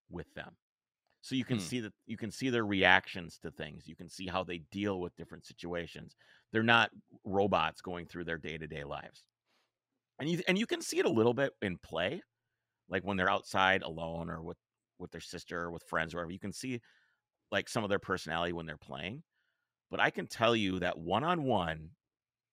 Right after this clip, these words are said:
Speaker 1: with Veronica, there was, I mean, there was some seriously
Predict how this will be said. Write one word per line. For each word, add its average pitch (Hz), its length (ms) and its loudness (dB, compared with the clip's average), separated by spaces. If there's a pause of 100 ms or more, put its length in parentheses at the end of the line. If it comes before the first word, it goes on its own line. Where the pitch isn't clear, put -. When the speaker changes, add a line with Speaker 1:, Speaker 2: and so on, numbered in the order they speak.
(640)
Speaker 1:
with 127 200 0
Veronica, 95 760 2 (680)
there 107 200 4
was, 92 640 2 (1040)
I 110 40 -4
mean, 117 160 0
there 151 120 6
was 139 160 2
some 90 160 -10
seriously 92 840 -4